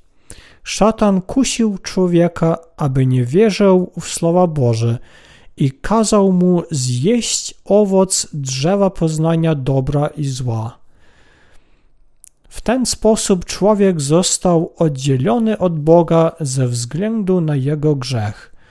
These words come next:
Człowiek był nieposłuszny Bogu. Człowiek nie jadł owocu drzewa życia, które daje życie wieczne i które Bóg dozwolił, ale zamiast tego zjadł zakazany owoc,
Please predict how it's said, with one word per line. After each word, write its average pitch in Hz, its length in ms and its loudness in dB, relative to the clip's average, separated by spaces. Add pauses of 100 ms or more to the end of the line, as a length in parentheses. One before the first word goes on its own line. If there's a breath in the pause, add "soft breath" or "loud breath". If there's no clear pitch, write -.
(420 soft breath)
Człowiek 208 720 0
był 196 500 2
nieposłuszny 175 1120 -2
Bogu. 117 480 -6 (260)
Człowiek 220 560 -4
nie 214 220 0
jadł 180 460 -2
owocu 165 560 0
drzewa 135 400 -2
życia, 196 500 -2 (440 soft breath)
które 165 440 0
daje 156 440 2
życie 147 440 -2
wieczne 190 600 -2 (340 soft breath)
i 147 120 0
które 160 460 0
Bóg 139 320 0
dozwolił, 190 840 0 (540 soft breath)
ale 151 420 2
zamiast 208 640 -2
tego 202 580 2
zjadł 196 720 -2
zakazany 165 960 -2
owoc, 127 560 -2